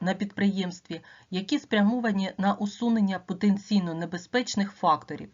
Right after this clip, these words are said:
і запобігання професійних захворювань та отруєнь працівників. Серед основних організаційних заходів виробничої санітарії можна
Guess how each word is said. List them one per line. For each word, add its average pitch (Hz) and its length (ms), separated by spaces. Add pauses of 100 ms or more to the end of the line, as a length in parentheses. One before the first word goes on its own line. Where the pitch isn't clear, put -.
(100)
і 190 100
запобігання 196 720
професійних 208 680
захворювань 156 720 (160)
та 165 140
отруєнь 180 540 (120)
працівників. 175 680 (1200)
Серед 202 400
основних 214 680 (340)
організаційних 196 840
заходів 165 560
виробничої 175 560
санітарії 170 640 (300)
можна 247 440